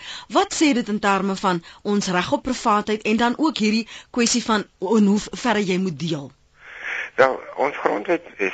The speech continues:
Speaker 2: sê jy het, jy het 'n reg op privaatheid en die grondwetlike hof, ehm, het in een, in, in 'n saak waar Patricia de Lille by betrokke was, was sy in 'n boek ge-, eh, iemand
Speaker 1: Ja.
Speaker 2: se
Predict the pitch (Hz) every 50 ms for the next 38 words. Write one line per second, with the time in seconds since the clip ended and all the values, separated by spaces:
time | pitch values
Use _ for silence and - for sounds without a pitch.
0 | - - - 113 107 98 95 95 - 98 92 - - 90 92 92 92 85 90 98
1 | 104 - 101 90 82 82 82 - - 87 - - 80 - - - 80 78 151 -
2 | - 67 - - 78 80 80 78 - - 101 95 95 - 87 90 101 - 123 123
3 | - 110 92 85 92 95 - - - - - - - - - - - - - -
4 | - 92 90 90 90 90 87 80 - - 90 90 - - 90 87 67 78 95 98
5 | 101 98 98 - - - 82 85 87 82 - 85 85 85 82 - - - 104 101
6 | 98 - - 85 87 85 85 85 85 - - - 92 95 - - 98 78 80 82
7 | 98 127 - - 110 101 98 92 - - 95 - - 95 80 85 85 - - 82
8 | - - 95 87 85 85 85 73 65 76 82 82 78 82 113 120 - - - -
9 | 107 101 98 85 80 85 85 82 90 95 95 95 90 78 71 - - 90 87 85
10 | 82